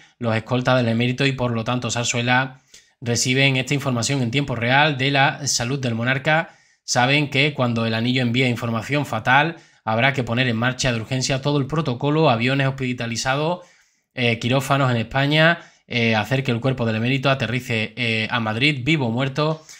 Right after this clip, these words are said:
y todo apunta, guau, la verdad que leer esto es un poco complejo, ¿eh? Para lo que tiene que pasar de manera inexorable el funeral del rey,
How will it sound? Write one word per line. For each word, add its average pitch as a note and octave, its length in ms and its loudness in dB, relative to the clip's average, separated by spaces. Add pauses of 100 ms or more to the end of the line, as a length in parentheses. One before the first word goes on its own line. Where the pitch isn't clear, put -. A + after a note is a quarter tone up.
(140)
y A#2 120 -4
todo A#2+ 140 0
apunta, C3+ 400 2
guau, A2 400 2
la A2 120 -2
verdad A2 240 0
que A2+ 200 0
leer A2 200 -2
esto A#2 200 -4
es A#2 60 -4
un - 60 -16
poco A#2 480 -4
complejo, A#2 460 -6
¿eh? D3+ 120 -4 (340)
Para A#2 180 4
lo A#2 80 4
que A2+ 80 0
tiene C3 160 2
que C#3+ 80 4
pasar B2+ 280 2
de C#3+ 80 2
manera A#2+ 300 2
inexorable C3+ 840 0 (180)
el A#2 120 -4
funeral B2 380 2
del A2+ 160 0
rey, C#3+ 420 2